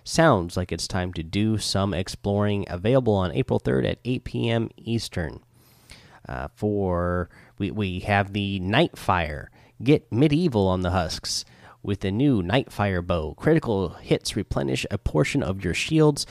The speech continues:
so land those shots. Available from weekly store starting April first at eight P M Eastern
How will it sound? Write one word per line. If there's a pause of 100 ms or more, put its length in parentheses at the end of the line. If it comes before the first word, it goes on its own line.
(160)
so
land
those
shots. (180)
Available
from
weekly
store
starting
April
first
at
eight
P
M
Eastern